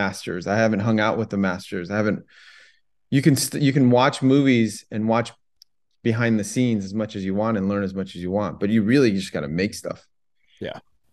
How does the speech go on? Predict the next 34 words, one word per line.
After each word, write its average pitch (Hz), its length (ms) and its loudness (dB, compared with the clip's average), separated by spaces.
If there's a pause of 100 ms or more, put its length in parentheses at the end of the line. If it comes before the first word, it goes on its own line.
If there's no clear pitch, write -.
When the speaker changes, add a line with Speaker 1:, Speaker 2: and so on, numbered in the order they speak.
(120)
Speaker 1:
And 127 140 4
then, 139 340 6
and 127 100 2
I 127 180 4
would 117 180 0
say 127 480 6 (1300)
to - 140 0
add 139 240 4
to 131 100 0
that, 107 340 2 (2000)
to, 117 160 -8
to - 200 -6
add 131 160 0
to 139 80 -2
that 113 180 0
story 113 360 -2
of, 104 220 -6 (320)
um, 92 420 -10 (1000)
college, 127 600 4
I 113 80 -4
came 117 220 0
out 113 140 4
as 98 100 0
a 104 60 -2
two. 127 680 2
Now 113 580 -2
I 110 80 -10
feel - 160 -4
like 104 160 0
I'm 101 120 -2
a, 85 100 -6 (160)
I'm 104 140 -4
a 98 60 -4
seven, 107 680 2